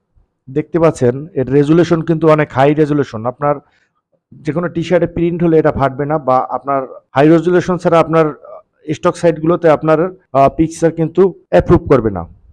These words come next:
তো আবার চলে যাচ্ছি আমাদের Adobe Photoshop-এ। এখান থেকে ডিজাইনটা মুছে দিচ্ছি। মুছে দেওয়ার পর আমরা কিন্তু আরও একটি ডিজাইন নিয়েছিলাম, সেই ডিজাইনটিও কিন্তু আপনাদের দেখাচ্ছি। ভিডিওটি কিন্তু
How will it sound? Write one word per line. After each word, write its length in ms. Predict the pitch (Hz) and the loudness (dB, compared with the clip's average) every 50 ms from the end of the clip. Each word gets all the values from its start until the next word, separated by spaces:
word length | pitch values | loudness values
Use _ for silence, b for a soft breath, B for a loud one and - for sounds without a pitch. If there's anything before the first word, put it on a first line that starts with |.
| _ _ _ | _ _ _
তো 60 | 165 - - _ - | -4 -4 -4 _ 0
আবার 260 | - 156 160 185 185 | 0 4 4 4 2
চলে 240 | 175 - 185 185 185 | 4 2 2 4 4
যাচ্ছি 340 | 175 170 170 170 - 170 180 220 - - _ _ | 4 2 0 -2 -4 -4 -4 -4 -4 -10 _ _
আমাদের 400 | - 151 147 151 139 151 151 151 151 147 - _ _ 147 | -4 -2 -2 0 2 2 4 4 2 0 -4 _ _ 0
Adobe 240 | 139 135 147 151 143 - | 2 2 2 2 2 2
Photoshop-এ। 500 | - 139 143 139 - - 127 110 151 170 202 - - _ _ | 0 0 0 0 -2 -2 -2 -2 -2 -2 -4 -6 -12 _ _
এখান 300 | - 156 - - 165 160 | -6 -6 -2 -2 -4 -2
থেকে 280 | 147 165 160 165 160 170 170 175 175 180 180 - _ _ _ 139 | -2 -4 -6 -4 -2 -2 0 0 -2 -4 -6 -12 _ _ _ -12
ডিজাইনটা 320 | 139 135 131 156 147 143 143 | -10 -4 -4 -4 -2 -2 -2
মুছে 260 | 135 143 135 - 147 | -2 -4 -4 -4 -6
দিচ্ছি। 340 | 131 139 127 - - - 190 196 - _ _ _ _ _ _ _ | -6 -6 -8 -8 -10 -12 -12 -12 -12 _ _ _ _ _ _ _
মুছে 240 | 135 156 175 170 180 175 | -6 -6 -2 -2 0 2
দেওয়ার 160 | 175 160 143 | 4 2 4
পর 120 | - 147 143 - - | 2 -2 -4 -4 -6
আমরা 200 | - 165 175 180 | -6 -4 -4 -4
কিন্তু 240 | 170 180 185 165 196 196 - _ _ _ | -4 -4 -6 -4 -4 -6 -6 _ _ _
আরও 200 | 143 180 190 190 196 180 | 0 2 2 4 2 2
একটি 140 | 185 - 165 | 0 -4 -4
ডিজাইন 280 | 151 156 139 147 139 131 131 | -4 -4 -4 -2 -4 -4 -6
নিয়েছিলাম, 340 | 127 123 - - 151 170 180 | -8 -8 -8 -6 -6 -6 -6
সেই 240 | - - - 165 160 | -8 -4 -2 -2 0
ডিজাইনটিও 520 | 160 156 147 156 147 143 156 165 185 185 | 2 2 2 0 -2 0 -2 -2 -2 -2
কিন্তু 200 | 160 156 147 - | -4 -2 0 0
আপনাদের 320 | - - 131 131 135 123 - - _ _ _ 131 139 | 0 0 0 -2 -2 -4 -6 -6 _ _ _ -2 0
দেখাচ্ছি। 300 | 156 - 151 131 - - | 0 0 -2 -6 -6 -6
ভিডিওটি 340 | 120 123 139 156 165 147 147 | -4 -2 2 2 2 2 2
কিন্তু 180 | 143 151 156 | -2 -2 0